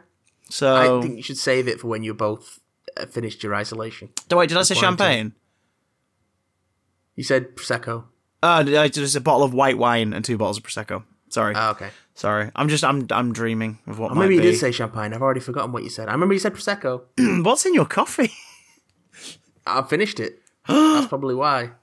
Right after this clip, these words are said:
Speaker 1: Do,
Speaker 2: Um,
Speaker 1: do, do,
Speaker 2: but no,
Speaker 1: do,
Speaker 2: I wa-,
Speaker 1: do, do,
Speaker 2: I,
Speaker 1: do.
Speaker 2: all the Friday the thirteenth movies are on Now T V. So I watched the first one ages ago 'cause I'd never seen it.
Speaker 1: Yeah.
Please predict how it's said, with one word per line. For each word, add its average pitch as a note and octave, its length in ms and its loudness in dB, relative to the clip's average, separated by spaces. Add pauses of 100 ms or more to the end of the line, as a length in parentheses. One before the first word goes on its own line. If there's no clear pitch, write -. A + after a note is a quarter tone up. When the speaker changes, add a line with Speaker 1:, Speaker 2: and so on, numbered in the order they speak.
(340)
Speaker 1:
Do, B2 200 0
Speaker 2:
Um, C3+ 160 6
Speaker 1:
do, C3 220 4
do, B2+ 220 4
Speaker 2:
but D#3+ 80 4
no, F3 120 6
Speaker 1:
do, - 60 4
Speaker 2:
I - 60 4
wa-, D#3 160 4
Speaker 1:
do, C#3 120 -2
do, C3+ 120 -4
Speaker 2:
I, C#3+ 180 4
Speaker 1:
do. A#3 440 0 (100)
Speaker 2:
all D#3+ 200 4
the E3+ 100 0
Friday D#3 280 0
the C#3+ 80 -2
thirteenth C#3+ 460 -2
movies A#2+ 300 -6
are G#2+ 80 -8
on G#2+ 140 -8
Now G#2 140 -8
T G#2+ 180 -14
V. - 300 -14 (1120)
So B2 120 -2
I C#3 40 2
watched F3 200 2
the D#3 60 -8
first E3+ 420 0
one A#2 200 -4 (560)
ages C#3 380 -6
ago G#2 240 -6
'cause - 120 -16
I'd G#2+ 100 -12
never G#2+ 180 -8
seen G#2+ 320 -8
it. A#1 240 -16
Speaker 1:
Yeah. G#2 360 -6